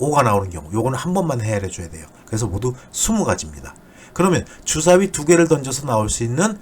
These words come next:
경우의 수는 모두 몇 가지예요? 서른여섯 가지가 나오죠. 그 중에 우리가 구하고자 하는 확률, 요게 분자로 가야 돼요.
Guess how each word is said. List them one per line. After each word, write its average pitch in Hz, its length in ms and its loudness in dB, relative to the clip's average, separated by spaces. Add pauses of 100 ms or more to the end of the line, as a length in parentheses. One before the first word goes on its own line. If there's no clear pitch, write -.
(160)
경우의 120 420 2
수는 156 280 -4
모두 220 300 2
몇 131 160 2
가지예요? 85 360 -8 (200)
서른여섯 160 720 0
가지가 208 300 0
나오죠. 87 500 0 (320)
그 - 100 -10
중에 147 440 0 (580)
우리가 160 320 4
구하고자 131 460 4
하는 139 220 -4
확률, 151 420 -4 (340)
요게 123 360 4
분자로 151 440 2
가야 87 240 -6
돼요. 117 480 0